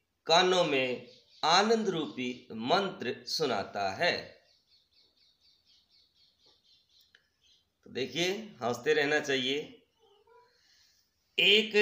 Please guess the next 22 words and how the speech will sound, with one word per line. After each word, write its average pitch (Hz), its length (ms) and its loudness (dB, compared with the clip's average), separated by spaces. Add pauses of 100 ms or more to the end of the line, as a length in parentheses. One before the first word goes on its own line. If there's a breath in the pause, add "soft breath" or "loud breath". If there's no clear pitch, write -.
(1040)
अंग्रेज 185 460 4
डॉक्टर 185 300 2
कहता 170 400 2
है 143 460 2 (720)
कि 180 140 0
किसी 226 480 0
नगर 196 440 2
में 160 500 2 (300)
दवाई 185 760 4 (520)
लदे 175 320 6
हुए 151 640 2 (240)
बीस 196 440 4
गधे 147 320 2
ले 180 180 4
जाने 165 340 4
से 127 500 -2 (300 soft breath)
एक 208 280 4
हंसोड़ 160 480 0
आदमी 175 340 6
को 170 160 2
ले 143 180 2
जाना 123 600 -2